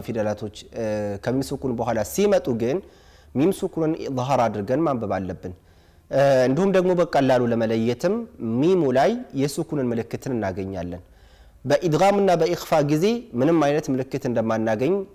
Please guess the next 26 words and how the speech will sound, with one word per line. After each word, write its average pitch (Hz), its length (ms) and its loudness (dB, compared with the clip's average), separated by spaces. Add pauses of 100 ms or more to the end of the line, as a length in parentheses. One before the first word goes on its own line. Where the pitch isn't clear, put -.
ነበር 123 320 -2
ያየነው። 101 400 -4 (640)
ነገር 143 300 4
ግን 208 160 4 (100)
በኢዝሃር፣ 151 720 2 (300)
እ፣ 127 120 0 (420)
ጊዜ 113 200 -2 (100)
ግን 170 200 2
ወይም 190 280 4
ኢዝሃር 156 400 2
ሆኖ 139 240 0 (440)
የሚቀራ 131 600 0
ከሆነ 123 380 -4
ግን 165 200 0 (540)
ሚሙ 160 360 4
ላይ 139 220 4
የሱኩንን 147 540 -2
ምልክትን 117 460 -6
እናገኛለን። 98 720 -4 (140)
ይህንን 160 460 2
ካገኘን፣ 123 580 0 (520)
እ፣ 127 100 2 (520)
ምንድነው 123 420 -2
ማለት 139 300 2
ነው? 208 200 0
ያ 131 120 2